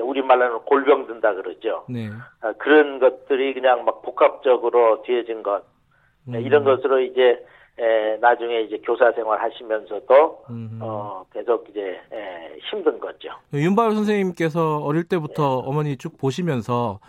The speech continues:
Speaker 1: 예.
Speaker 2: 굉장히 그것 때문에 힘들어 하시는 모습을 직접 보셨겠네요. 그죠?
Speaker 1: 그렇죠. 옆에서 많이 봤죠.
Speaker 2: 음.
Speaker 1: 그래서 어렸을 때는
Speaker 2: 네.
Speaker 1: 제가 이제 고등학교 졸업하면서 어머니 곁을 떠나서 한 사십오 년 떨어져서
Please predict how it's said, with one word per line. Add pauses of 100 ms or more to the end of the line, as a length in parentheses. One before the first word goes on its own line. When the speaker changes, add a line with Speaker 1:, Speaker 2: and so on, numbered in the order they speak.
(140)
Speaker 1:
예.
Speaker 2:
굉장히
그것
때문에
힘들어
하시는
모습을
직접
보셨겠네요.
그죠?
Speaker 1:
그렇죠.
옆에서
많이
봤죠.
Speaker 2:
음. (140)
Speaker 1:
그래서
어렸을
때는
Speaker 2:
네. (120)
Speaker 1:
제가
이제
고등학교
졸업하면서
어머니
곁을
떠나서
한
사십오
년
떨어져서